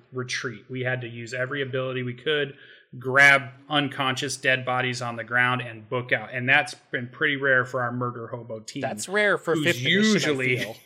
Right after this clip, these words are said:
Speaker 2: Like,
Speaker 1: <laughs> yeah,
Speaker 2: yeah.
Speaker 1: who's usually, you know, beating everybody. We got our butts beat. But just like D,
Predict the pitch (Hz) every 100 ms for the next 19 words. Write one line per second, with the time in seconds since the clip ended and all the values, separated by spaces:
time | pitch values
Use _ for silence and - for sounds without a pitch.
0 | - 120 113 196 196 - - 123 117 113
1 | - - 165 127 131 185 233 190 151 139
2 | 131 127 - - 143 135 123 - - 160
3 | 147 156 151 131 120 131 139 127 117 127
4 | 123 - 107 - 123 175 175 135 - -
5 | _ _ _ _ _ 131 156 165 - 147
6 | 127 131 139 127